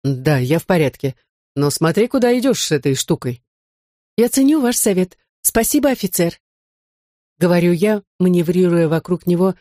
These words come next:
со своей тележкой. Больше всего мне сейчас хочется проехаться её колёсиками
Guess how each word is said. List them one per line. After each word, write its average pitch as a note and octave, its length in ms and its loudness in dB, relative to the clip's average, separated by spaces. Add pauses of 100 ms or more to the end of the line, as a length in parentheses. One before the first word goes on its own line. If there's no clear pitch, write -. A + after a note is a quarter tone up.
(140)
со - 140 -2
своей D#3+ 200 0
тележкой. C#3+ 600 -2 (320)
Больше G#3 280 0
всего G#3 280 0
мне G3 160 0
сейчас F#3+ 320 -2
хочется - 360 -2
проехаться F#3+ 600 -2
её F3+ 160 2
колёсиками F3+ 640 -2